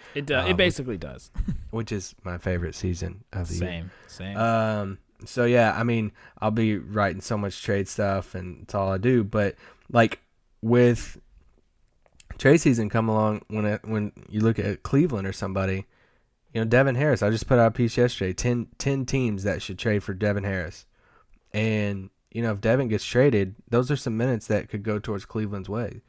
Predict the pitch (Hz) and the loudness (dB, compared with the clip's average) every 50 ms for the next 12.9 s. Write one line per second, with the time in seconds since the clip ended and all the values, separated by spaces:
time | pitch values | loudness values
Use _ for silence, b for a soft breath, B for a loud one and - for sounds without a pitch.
0 | b b b b b b b - - 98 98 95 95 92 90 95 - b b b | b b b b b b b -14 -10 -8 -6 -6 -6 -6 -8 -10 -14 b b b
1 | b b b b b b - - 151 135 135 151 165 - - 139 151 165 160 - | b b b b b b 0 4 4 6 8 8 6 6 6 4 4 4 4 2
2 | 165 156 147 139 127 - - 123 139 143 139 120 - - - - 143 127 - - | 2 4 4 4 2 2 4 4 4 4 4 2 -2 -4 -2 -2 -2 -2 0 0
3 | 139 147 143 135 135 127 123 120 113 104 107 110 113 123 127 - - 143 135 117 | 0 0 2 2 0 0 0 0 0 2 4 6 6 6 6 4 0 -2 -2 0
4 | 98 117 120 120 123 120 117 117 113 117 117 - - - - 120 117 117 117 113 | 2 2 2 2 0 -2 0 0 0 0 0 -2 -6 -2 2 4 4 4 4 2
5 | - - - 104 107 104 104 98 - 117 113 117 110 - - 113 107 104 - 131 | -2 -10 -10 -6 -2 -2 -2 -2 -2 -4 -4 -4 -4 -6 -6 -8 -8 -6 -4 -4
6 | 113 104 95 98 104 104 110 120 117 - b b b b b b b b - 107 | -4 -4 -2 0 2 4 4 4 2 -2 b b b b b b b b -4 -2
7 | 107 107 107 107 104 104 104 101 98 - _ _ - 107 107 104 101 95 95 - | 0 2 2 2 2 0 0 -2 -4 -8 _ _ -4 -2 0 0 0 -2 -4 -6
8 | - 107 110 107 107 110 110 110 107 113 107 - - - 107 113 110 101 95 98 | -4 -2 0 2 2 4 4 4 2 2 0 -2 -6 -4 -4 -2 -2 -2 -4 -2
9 | 101 104 110 110 107 104 101 98 - - - 101 101 98 101 101 101 95 - 98 | 0 2 2 4 2 2 0 -2 -4 -6 -6 -4 -2 -2 -2 -2 -2 -2 -2 -4
10 | 92 98 92 - 110 - - - 104 104 107 113 107 101 98 92 104 95 - - | -4 -4 -4 -6 -12 -10 0 2 4 4 4 4 2 0 -2 -4 -6 -8 -6 -4
11 | 104 92 92 - - 98 95 92 85 95 95 95 92 - - - 104 101 95 90 | -6 -6 -6 -6 -6 -6 -6 -6 -8 -8 -8 -10 -10 -12 -10 -4 -2 -2 -2 -2
12 | 71 - - 87 - - - 90 92 95 - - - - - 85 - | -6 -10 -12 -14 -14 -10 -8 -6 -6 -6 -8 -8 -12 -12 -16 -16 -18